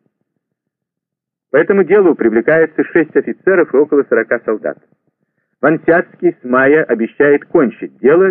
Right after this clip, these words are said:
и оттягивает с недели на неделю. В последний раз он сказал, что четырнадцатого сентября предъявит всем обвинительные акты и перешлет дело прокурору, но до сих пор все еще ничего не известно.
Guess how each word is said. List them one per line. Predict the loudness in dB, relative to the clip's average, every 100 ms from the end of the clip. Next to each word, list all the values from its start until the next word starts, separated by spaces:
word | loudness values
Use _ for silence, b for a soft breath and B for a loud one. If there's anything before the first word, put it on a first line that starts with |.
| -2
и | -2
оттягивает | -2 _ -2 -2 -2 -4 -4 _
с |
недели | -16 -4 -4 -4
на |
неделю. | -12 -18 -14 -14 -16 _ _ _ _ _ _ _ _ _ _ _
В |
последний | -2 0 2 2 2
раз | 2 0
он | -2 -2
сказал, | -2 2 0
что | 0 -4
четырнадцатого | -4 -4 -2 -2 -4 -4 -4
сентября | -6 -14 -4 -2 -2 -4 _ _ _ _ -2
предъявит | -2 0 0 2 2 -2 -2
всем | -2 0
обвинительные | -2 -4 -6 -6 -6 -6 -8 -8
акты | -4 -4 -4 -10 -10 -14
и | -20
перешлет | -18 -18 -6 -6 -4
дело | 0 2 2
прокурору, | 0 -4 0 0 2 0 -4 _ _ _ _ -6
но | -4
до | -2 -4
сих | -6
пор | -2 -4 -2
все | -2
еще | -2 -4
ничего | -10 -10 -14 -14
не | -16
известно. | -12 -12 -12 _